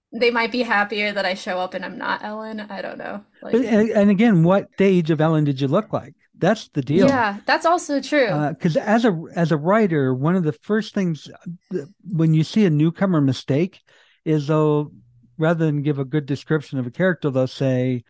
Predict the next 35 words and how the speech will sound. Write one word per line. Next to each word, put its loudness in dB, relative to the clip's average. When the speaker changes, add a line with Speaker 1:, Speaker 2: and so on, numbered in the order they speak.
Speaker 2:
uh, 0
"He 2
looked -2
like, 0
um, -4
uh, -14
Jimmy 2
Kimmel." -2
Okay. -2
Well, 0
what's -2
the -2
guy's 2
name 0
that 2
was, -4
uh, -2
the -4
sparkly -4
Empire -2
Werewolf -2
show? -2
Lautner? 0
Trent -4
Lautner? 0
Speaker 1:
Uh, 4
Taylor 2
Lautner. -4
Speaker 2:
Taylor 4
Lautner. -2
Th-, -2
here's, 4
here's 4
an 2
example. 2